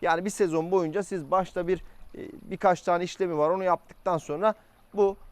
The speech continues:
hem klorunu kendi veriyor, hem tuzunu kendi veriyor. Her şeyini kendi ayarlıyor yani. Çok temiz bir havuza girmiş oluyorsunuz. Hiçbir masrafta yapmamış oluyorsunuz. Çünkü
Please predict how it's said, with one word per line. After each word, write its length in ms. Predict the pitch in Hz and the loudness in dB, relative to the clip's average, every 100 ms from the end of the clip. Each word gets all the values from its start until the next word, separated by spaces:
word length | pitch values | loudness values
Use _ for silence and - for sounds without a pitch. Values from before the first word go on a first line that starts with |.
| - - | -6 0
hem 180 | 214 | 2
klorunu 380 | 175 190 190 175 | 2 2 2 2
kendi 340 | 156 151 139 127 | 2 2 2 0
veriyor, 320 | 113 139 170 | 0 0 2
hem 240 | 190 202 | 2 0
tuzunu 280 | - 170 170 | -2 -6 -4
kendi 340 | 160 147 127 | 0 0 0
veriyor. 180 | 127 165 | 0 4
Her 100 | 208 | 4
şeyini 260 | 160 170 190 | 2 -4 -2
kendi 280 | 175 156 131 | 0 2 2
ayarlıyor 340 | 107 92 80 | 2 0 -8
yani. 260 | 50 - - _ _ - | -12 -18 -20 _ _ -4
Çok 260 | 208 175 | -4 -2
temiz 300 | 165 151 143 | -4 -4 -2
bir 120 | 214 208 _ - | -4 -4 _ 0
havuza 300 | 196 180 165 | 0 0 -2
girmiş 340 | 139 110 - | -2 -6 -6
oluyorsunuz. 460 | 113 123 196 190 214 | -8 -8 -10 -10 -10
Hiçbir 320 | 180 - 151 | -10 -6 -4
masrafta 600 | 165 165 - 143 - - _ - | -2 -4 -4 -4 -2 -4 _ 2
yapmamış 520 | 214 - 151 117 - | 2 2 0 -4 -4
oluyorsunuz. 360 | 117 123 214 220 | -6 -4 -4 -2
Çünkü 280 | 208 185 | -2 2